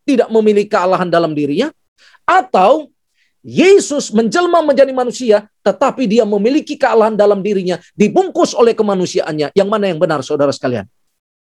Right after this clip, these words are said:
Yang kedua, kalau saudara baca Alkitab, Yesus menjelma seratus persen sebagai manusia,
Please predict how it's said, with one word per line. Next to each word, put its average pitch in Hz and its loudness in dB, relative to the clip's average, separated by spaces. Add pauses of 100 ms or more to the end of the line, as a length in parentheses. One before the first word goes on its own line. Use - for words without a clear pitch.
(240)
Yang 175 0
kedua, 180 0 (800)
kalau 151 0
saudara 190 2
baca 247 -2
Alkitab, 214 -4 (960)
Yesus 277 0 (240)
menjelma 269 0
seratus 311 0
persen 320 -2
sebagai 220 0
manusia, 180 -8